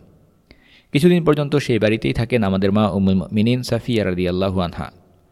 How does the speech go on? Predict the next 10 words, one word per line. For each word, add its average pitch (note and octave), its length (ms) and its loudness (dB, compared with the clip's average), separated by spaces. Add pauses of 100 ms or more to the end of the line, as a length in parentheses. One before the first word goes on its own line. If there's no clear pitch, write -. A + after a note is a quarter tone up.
(460)
এরপর C#3 300 2
মসজিদে B2+ 360 2
নববীর A#2+ 300 4
পাশে A2+ 280 0
একটি G#2 220 -4
নতুন G#2+ 200 0
কক্ষ A2 240 0
নির্মাণ A#2+ 300 2
করা A#2 200 4
হয় A#2+ 260 0